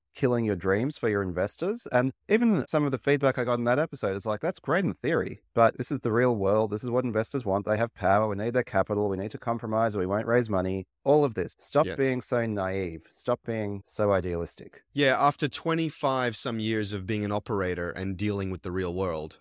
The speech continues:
Speaker 2: as an advisor, I have once or twice been accused, more than once or twice, been accused of,
Speaker 1: <laughs>
Speaker 2: "Oh, that's academic, right? Or that's idealistic, or, "This is the real world," or we're unable to do that." And actually, it happened recently as well, where there was a pushback on a customer wants us to do something which is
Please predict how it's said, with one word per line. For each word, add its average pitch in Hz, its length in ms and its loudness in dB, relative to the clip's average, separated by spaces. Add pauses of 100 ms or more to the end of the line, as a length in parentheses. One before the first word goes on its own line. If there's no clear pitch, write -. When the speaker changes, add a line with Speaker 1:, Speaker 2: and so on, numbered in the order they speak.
Speaker 2:
as 113 180 4
an 120 80 -2
advisor, 104 640 0
I 92 100 0
have 95 460 -2
once 98 260 -4
or 131 60 -4
twice 101 400 -2
been 104 180 -6
accused, 98 560 -6
more 98 200 -4
than 92 120 -4
once 87 200 -6
or 90 40 -12
twice, 85 360 -8 (240)
been 117 120 -2
accused 110 460 2
of, - 140 2
Speaker 1:
<laughs> 113 120 0
Speaker 2:
"Oh, 113 120 0
that's 127 220 2
academic, 120 720 0
right? 101 300 0
Or 101 100 -2
that's 107 260 0
idealistic, 101 800 -4
or, 95 140 -4
"This 110 160 -4
is 107 100 -6
the 101 120 -4
real 107 220 -2
world," 95 460 0
or 92 140 -4
we're 120 280 0
unable 110 320 -2
to 101 100 -8
do 101 220 -2
that." 85 220 -4 (180)
And 110 300 -2
actually, 190 320 -2
it 165 60 0
happened 160 360 -2
recently 110 460 -2
as 98 140 -2
well, 98 480 0
where 110 300 0
there 113 160 -2
was 107 120 0
a 101 60 -6
pushback 107 500 -4
on 98 320 -6
a 104 40 -16
customer 135 460 -6
wants 107 240 -4
us 104 100 -8
to 104 100 -10
do 101 160 -4
something 90 400 -6
which 92 120 -6
is 95 100 -6